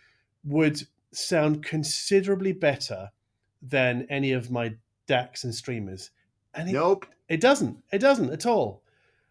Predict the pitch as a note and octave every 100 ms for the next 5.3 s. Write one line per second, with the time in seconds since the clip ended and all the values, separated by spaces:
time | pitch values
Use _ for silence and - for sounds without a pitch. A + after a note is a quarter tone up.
0 | - C3 C3+ - _ _ _ - F3 F#3+
1 | - A#2+ D#3+ F#3 - _ - F#3+ B3+ C#3+
2 | E3 G#2+ - - D3+ G3+ B3 A#3 - C#3+
3 | G#3 A3 - - G#3+ A#3+ G#3 G3+ F#3 F3
4 | C#3 C#3+ D3 C3 C#3 C3 - A2 D#3+ E3+
5 | - D#3 -